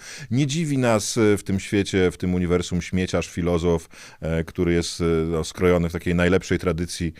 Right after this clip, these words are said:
hamletowskiego grabarza, który, który komentuje ze stoickim spokojem to, co się dzieje. Nie dziwi nas fikcyjne wschodnioeuropejskie państwo Elbonia,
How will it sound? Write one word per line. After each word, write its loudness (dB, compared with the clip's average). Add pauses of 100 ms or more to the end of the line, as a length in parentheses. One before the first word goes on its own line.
(280)
hamletowskiego 2
grabarza, 4
który, 0
który -2
komentuje 2 (360)
ze 0
stoickim -2
spokojem 0
to, -2
co -4
się -6
dzieje. 2 (340)
Nie 2
dziwi 0
nas 2
fikcyjne 2
wschodnioeuropejskie 0
państwo -2
Elbonia, 0